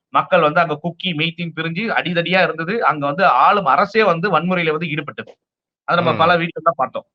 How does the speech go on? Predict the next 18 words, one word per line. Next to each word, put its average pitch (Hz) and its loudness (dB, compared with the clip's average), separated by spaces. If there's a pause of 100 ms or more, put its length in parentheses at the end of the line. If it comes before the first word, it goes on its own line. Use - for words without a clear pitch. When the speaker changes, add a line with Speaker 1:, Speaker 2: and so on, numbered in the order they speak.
(680)
Speaker 1:
இப்படி 196 -2
அதே, 202 2
அதே 214 2
போல 220 6
உத்தவ் 185 2
தாக்கரே 170 2
கேஸ் 147 -6
எடுத்துக்கோங்க. 117 -10 (380)
உத்தவ் 240 2
தாக்கரே 190 2
கேஸ், 160 -4
அவர் 160 2
வந்து 190 -4 (100)
மகாராஷ்டிரால 180 2
வந்து 208 -2
சீஃப் 185 -10
மினிஸ்டரா 160 -2
இருந்தாரு. 123 -2